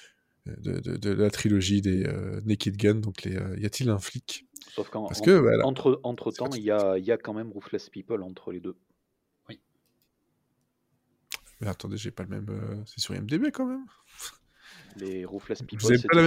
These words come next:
Speaker 1: même, euh,
Speaker 2: quatre-vingt-six, et le premier Naked Gun, c'est quatre-vingt-huit, ils l'ont, ils l'ont fait avant.
Speaker 1: Ah oui, si, il y a le... Oui, euh... le, le... Qui, y a-t-il quelqu'un pour, euh, en
Speaker 3: Tuer
Speaker 1: français,
Speaker 3: ma
Speaker 1: c'est,
Speaker 3: femme.
Speaker 1: c'est parce que c'est
Speaker 2: Y a
Speaker 1: pour tuer
Speaker 2: t-
Speaker 1: ma femme, c'est pour ça que j'ai le titre en français, oui.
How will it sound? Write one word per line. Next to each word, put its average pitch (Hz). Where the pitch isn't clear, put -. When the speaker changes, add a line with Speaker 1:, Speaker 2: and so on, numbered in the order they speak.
Speaker 1:
même, 156
euh, 147
Speaker 2:
quatre-vingt-six, 135
et 95
le 95
premier 113
Naked 104
Gun, 113
c'est -
quatre-vingt-huit, 95
ils 90
l'ont, 85
ils 90
l'ont 90
fait -
avant. 90
Speaker 1:
Ah 151
oui, 185
si, 185
il 165
y 131
a 123
le... 113
Oui, 117
euh... 98
le, 98
le... 76
Qui, 120
y 117
a-t-il 110
quelqu'un 123
pour, 107
euh, 101
en 101
Speaker 3:
Tuer 101
Speaker 1:
français, 113
Speaker 3:
ma 120
Speaker 1:
c'est, 110
Speaker 3:
femme. 104
Speaker 1:
c'est -
parce -
que -
c'est 110
Speaker 2:
Y 104
a -
Speaker 1:
pour 113
tuer -
Speaker 2:
t- 113
Speaker 1:
ma 110
femme, 117
c'est -
pour 104
ça 120
que 110
j'ai 107
le 101
titre 107
en 101
français, -
oui. 113